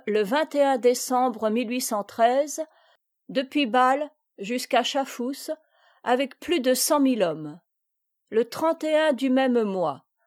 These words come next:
l'armée de Silésie, commandée par Blücher, le franchit à son tour, depuis Mannheim jusqu'à Coblentz. Par ordre de l'empereur, le Sénat et le corps législatif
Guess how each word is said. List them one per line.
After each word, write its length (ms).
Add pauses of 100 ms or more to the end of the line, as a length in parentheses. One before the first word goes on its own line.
(140)
l'armée 440
de 120
Silésie, 680 (320)
commandée 480
par 220
Blücher, 600 (320)
le 100
franchit 560
à 80
son 220
tour, 400 (300)
depuis 320
Mannheim 720 (180)
jusqu'à 360
Coblentz. 800 (1040)
Par 220
ordre 420
de 120
l'empereur, 840 (300)
le 140
Sénat 540 (240)
et 120
le 120
corps 340
législatif 1000